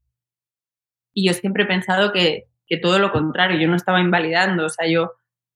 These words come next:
en realidad les estoy dando la visibilidad que, igual que al resto, ¿no? Probablemente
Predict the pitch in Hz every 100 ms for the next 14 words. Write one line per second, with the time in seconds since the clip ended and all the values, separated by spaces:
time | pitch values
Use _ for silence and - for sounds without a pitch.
0 | _ _ _ 202 190 190 175 175 180 185
1 | 185 - 180 185 196 196 196 220 196 185
2 | 175 180 226 - - - - 110 - 196
3 | 190 196 202 202 175 190 185 175 160 208
4 | - 185 185 214 214 220 226 208